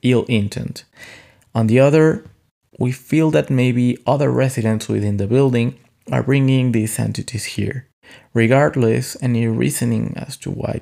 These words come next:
this is happening is just an speculation. We will never truly know why.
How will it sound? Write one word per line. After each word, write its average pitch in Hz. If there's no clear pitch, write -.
this -
is -
happening 117
is 113
just 113
an 104
speculation. -
We 120
will 113
never 117
truly 110
know 101
why. 117